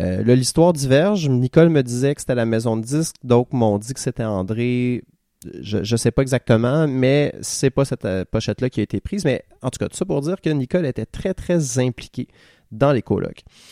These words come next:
Euh, d'ailleurs, la chanson La rue principale, ça a été écrit à la suite d'un voyage au lac. Ce qu'il raconte dans la chanson, André, c'est littéralement ce qui s'est passé.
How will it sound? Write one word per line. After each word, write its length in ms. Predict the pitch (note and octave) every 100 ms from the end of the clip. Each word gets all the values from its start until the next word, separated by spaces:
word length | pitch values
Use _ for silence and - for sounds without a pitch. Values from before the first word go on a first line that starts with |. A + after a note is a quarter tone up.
| - - -
Euh, 440 | G2 G2 G2 F#2+
d'ailleurs, 480 | A#2 A#2+ C3+ F#3 F#3
la 260 | B2+ B2+ F#3
chanson 380 | - A#2+ D#3
La 120 | D#3 G#2+
rue 140 | C3+
principale, 840 | - G#2+ - - A2 A#2+ C#3+ D3 -
ça 640 | - - - - - D#3
a 60 | D#3
été 400 | - B2 G3 F#3+
écrit 340 | - - F3 -
à 100 | G#2+
la 120 | G2
suite 280 | - D#3+ F3+
d'un 140 | A#2+
voyage 480 | G2 G#2+ G#2 B2+ B2
au 160 | G#2+ G#2+
lac. 340 | G2 B2+ - -
Ce 140 | -
qu'il 140 | - F3+
raconte 380 | D#3 - D3+
dans 120 | E3 A#2
la 120 | A2
chanson, 360 | - G#2+ A2
André, 400 | D#3+ B2 G#2 A#2+
c'est 200 | D3 -
littéralement 640 | G#2 A#2 E3 F3 D#3 B2 B2+
ce 80 | -
qui 80 |
s'est 120 | - A2
passé. 400 | G2+ F#2+ -